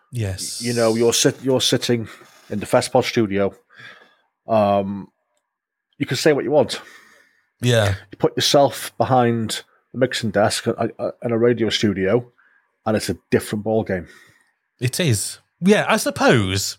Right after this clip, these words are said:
Speaker 1: I suppose it's different. Yeah, because you've got all the equipment and screens around you, and you, it's a very formatted thing. That was always the thing about working in commercial radio that always sort of, um,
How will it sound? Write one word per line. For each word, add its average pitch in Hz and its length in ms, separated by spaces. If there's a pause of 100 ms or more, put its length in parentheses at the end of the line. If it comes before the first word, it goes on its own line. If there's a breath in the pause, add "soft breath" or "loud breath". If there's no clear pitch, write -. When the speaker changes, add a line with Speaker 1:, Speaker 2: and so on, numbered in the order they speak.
Speaker 1:
I 185 120
suppose 107 640
it's 147 160
different. 185 340
Yeah, 156 140
because 160 340
you've 160 80
got 175 160
all 139 120
the 127 100
equipment 113 460
and 107 240 (120)
screens 107 500
around 92 380
you, 90 160
and 92 140
you, 92 100 (320 loud breath)
it's 120 180
a 113 40
very 123 180
formatted 127 680
thing. 113 420
That 92 140
was 113 120
always 175 280
the 175 80
thing 180 180
about 131 380 (400 loud breath)
working 135 340
in 110 80
commercial 92 460
radio 82 340
that 87 160
always 98 320
sort - 220
of, - 240 (760 loud breath)
um, 90 440